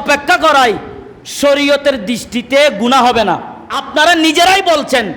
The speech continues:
চট্টগ্রামে বিয়ে করা বেশি কষ্ট। মোহরানার টাকার অ্যামাউন্টটা যখন কম হয়ে যাবে, দেখবেন একেবারে যৌতুক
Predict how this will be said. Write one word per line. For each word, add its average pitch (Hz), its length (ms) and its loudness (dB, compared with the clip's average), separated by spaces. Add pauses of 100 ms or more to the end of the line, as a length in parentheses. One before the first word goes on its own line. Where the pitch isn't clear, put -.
(320)
চট্টগ্রামে 269 680 2
বিয়ে 269 280 2 (100)
করা 311 200 4 (640)
বেশি 302 320 0
কষ্ট। 294 300 -2 (340)
মোহরানার 320 580 2 (140)
টাকার 254 380 2 (140)
অ্যামাউন্টটা 311 540 2 (120)
যখন 311 220 0 (180)
কম 254 200 2
হয়ে 302 300 4
যাবে, 220 220 2 (560)
দেখবেন 320 440 0 (140)
একেবারে 269 480 2 (160)
যৌতুক 262 380 2